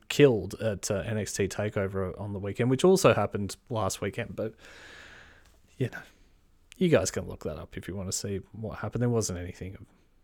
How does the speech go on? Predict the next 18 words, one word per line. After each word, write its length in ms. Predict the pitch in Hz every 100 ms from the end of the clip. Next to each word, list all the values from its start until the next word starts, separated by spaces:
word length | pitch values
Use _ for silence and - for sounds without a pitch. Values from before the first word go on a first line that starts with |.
| _ -
You 60 | 90
know, 60 |
Karrion 360 | - 156 139 107
Kross 340 | - 101 -
won 160 | 104 95
the 80 | 92
title, 420 | 101 98 95 95 - - - - - -
uh, 220 | 120 107 98
and 160 | 123 127
immediately 480 | 113 135 180 123 117
gave 280 | 117 113 107
it 60 |
up 140 | 156 -
because 220 | - 95
he's 160 | 101
dislocated 640 | - 120 - 113 101 98 92
his 80 | 95
shoulder 520 | - 110 117 104